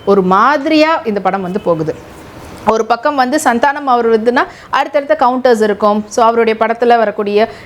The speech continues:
eh, as usual கேரக்டர்ஸ் எல்லாருமே வந்து அவரு, ஓகே, ஸ்பாட்லயே அப்படியே போகிற மாதிரி, மூவ் on ஆகிடுற மாதிரி இருக்கும். ஆனா இது வந்து ஒரு ஃபர்ஸ்ட் ஹாஃப் வரைக்குமே வந்து ஓகே,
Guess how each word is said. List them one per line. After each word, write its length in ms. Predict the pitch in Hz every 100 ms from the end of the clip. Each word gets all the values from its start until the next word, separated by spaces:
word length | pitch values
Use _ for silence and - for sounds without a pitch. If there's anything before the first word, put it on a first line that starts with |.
| -
eh, 420 | 226 226 226 226 269 294 269
as 160 | 311 294 294
usual 200 | 302 285
கேரக்டர்ஸ் 420 | 240 233 233 254 240
எல்லாருமே 260 | 220 226 240
வந்து 180 | 226 277
அவரு, 280 | 247 208 196 196 - - -
ஓகே, 180 | 269 254 -
ஸ்பாட்லயே 460 | 277 285 294 302
அப்படியே 160 | 277 269 262
போகிற 180 | 233 226
மாதிரி, 200 | 233 240
மூவ் 140 | 277 277
on 60 |
ஆகிடுற 340 | 254 214 202 190 190
மாதிரி 100 | 202
இருக்கும். 260 | 175 175 - - -
ஆனா 140 | 302
இது 160 | 349 330 294
வந்து 360 | 294 320 285 - - 240
ஒரு 140 | 226 226
ஃபர்ஸ்ட் 300 | 294 302 320
ஹாஃப் 200 | 277 262
வரைக்குமே 360 | 233 240 247 254
வந்து 160 | 233 302 392 - - -
ஓகே, 320 | 311 - 339